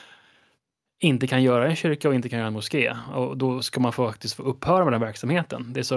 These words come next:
man kan ju inte säga att man har en musikskola och sen hålla på och,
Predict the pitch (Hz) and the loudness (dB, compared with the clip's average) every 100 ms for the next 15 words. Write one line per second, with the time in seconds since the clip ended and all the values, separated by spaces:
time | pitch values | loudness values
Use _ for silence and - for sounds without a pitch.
0 | 123 127 131 131 127 143 127 117 - _ | 0 -2 -2 -2 0 2 2 -2 -12 _
1 | _ _ _ _ - - 139 131 135 135 | _ _ _ _ -6 0 4 4 2 2
2 | 123 120 120 123 135 117 - 160 127 120 | 2 0 0 -2 -2 -4 -2 0 0 0
3 | 123 117 117 113 120 123 | -2 -2 -6 -4 -4 -4